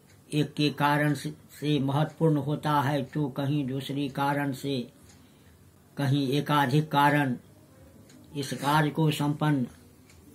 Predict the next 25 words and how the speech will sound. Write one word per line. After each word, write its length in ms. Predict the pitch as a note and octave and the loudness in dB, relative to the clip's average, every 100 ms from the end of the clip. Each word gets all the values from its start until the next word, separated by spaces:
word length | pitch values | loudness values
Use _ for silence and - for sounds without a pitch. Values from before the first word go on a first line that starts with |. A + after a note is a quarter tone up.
| - | -6
करते 400 | C#3+ C3 D3+ D3+ | -4 -2 0 0
हैं। 320 | C3 D3 B2 | 0 0 0
बोलियों 440 | C3 C#3 C#3+ D3 | 0 0 0 0
और 200 | C#3 C#3+ | 0 -2
भाषा 480 | B2+ A#2 C3+ C#3+ C#3+ | -2 -2 0 2 2
में 300 | C3+ C3+ A#2+ - - - _ - - - - - - - | 2 0 -4 -10 -20 -20 _ -20 -20 -20 -20 -20 -12 4
अल्प 280 | E3 D#3+ | 4 4
अंतर 420 | D#3+ D#3 D#3 D#3 C#3+ | 2 2 2 2 0
होते 380 | B2 C#3 F3+ | 0 2 6
हुए 360 | F3 D#3 E3+ E3+ | 8 8 8 8
भी 360 | D3+ D#3 C3+ B2 - - - - - - - - - | 6 4 4 -2 -12 -20 -20 -20 -20 -20 -20 -16 -4
अनेकों 460 | C#3+ D3 D3 D#3+ | 0 2 2 0
कारणों 460 | D3+ C#3+ C#3+ C#3+ C#3+ | 2 2 2 2 0
से 200 | C3+ C#3 | -2 -2
बोली 380 | B2+ C#3 C#3 C#3 | 0 0 0 0
भाषा 400 | A#2 C3+ C#3+ C3+ | -2 -2 0 -2
को 340 | C3 C3+ A#2+ - - - - - - - - - - | -2 -4 -6 -10 -20 -20 -20 -20 -20 -20 -20 -20 -6
संज्ञा 440 | C#3 D3 D#3 D3+ | 0 4 6 6
देना 320 | C3 C#3+ C#3+ | 4 0 2
में 260 | C#3+ C#3+ C#3 | 2 0 -2
अ-, 180 | B2+ D3 - | -6 -10 -8
अ-, 200 | D3+ - - | -6 -4 0
अत्यधिक 580 | D#3+ D#3+ C3 D3+ F3 | -2 0 0 2 2
कार्य 280 | - C#3+ C3 | 2 0 0
करती 580 | B2 C3+ C3 C3+ B2 A#2 | -2 -4 -4 -4 -4 -6